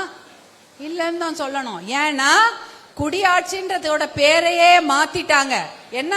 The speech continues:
ஆயிடுச்சு? குடி பழக்கம் நிறைந்த ஒரு சமுதாயமாகவே இந்த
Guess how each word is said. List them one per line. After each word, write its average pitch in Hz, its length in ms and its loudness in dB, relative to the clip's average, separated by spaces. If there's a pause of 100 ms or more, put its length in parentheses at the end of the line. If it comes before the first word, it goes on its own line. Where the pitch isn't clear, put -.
ஆயிடுச்சு? 381 420 0 (960)
குடி 311 380 -6 (560)
பழக்கம் 339 640 2
நிறைந்த 330 640 0 (580)
ஒரு 247 280 -4
சமுதாயமாகவே 302 1400 0
இந்த 262 240 -8